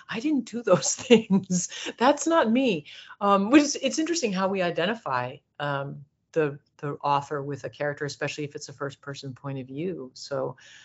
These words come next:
I don't know. And I certainly had a lot of similarities to Callie, my protagonist, even though I liked to think of her as making kind of all the wrong decisions in situations where I had made in my personal life the right <laughs> decisions. Um,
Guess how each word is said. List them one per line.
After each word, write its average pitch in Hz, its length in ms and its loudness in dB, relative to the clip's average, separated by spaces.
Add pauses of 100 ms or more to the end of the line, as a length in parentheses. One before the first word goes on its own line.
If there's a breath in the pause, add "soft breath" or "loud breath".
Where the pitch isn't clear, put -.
(180 loud breath)
I 143 60 -4
don't 151 100 0
know. 165 160 2
And 202 160 4
I 185 100 6
certainly 147 320 -2
had 135 140 -4
a 135 60 -2
lot 127 260 0
of 123 80 -4
similarities 131 920 2
to 131 320 -4 (100)
Callie, 143 380 0
my 139 200 -4 (100)
protagonist, 135 640 -6
even 147 180 -2
though 131 240 -2 (320 loud breath)
I 156 80 4
liked 156 380 4
to 156 60 -2
think 151 240 -4
of 143 120 -4
her 151 480 2
as 135 220 -2
making 147 340 -2
kind 143 180 -6
of 131 100 -8
all 139 200 0
the 135 100 -6
wrong 127 580 0
decisions 220 720 2 (580 soft breath)
in 160 300 4
situations 151 640 0
where - 160 -2
I 143 140 2
had 143 180 -4
made 139 380 -6
in 139 100 -6
my 135 120 -6
personal 135 400 -8
life 131 200 -8
the 135 100 -10
right 127 380 -6
<laughs> - 20 -20
decisions. - 880 4 (480 loud breath)
Um, 143 380 2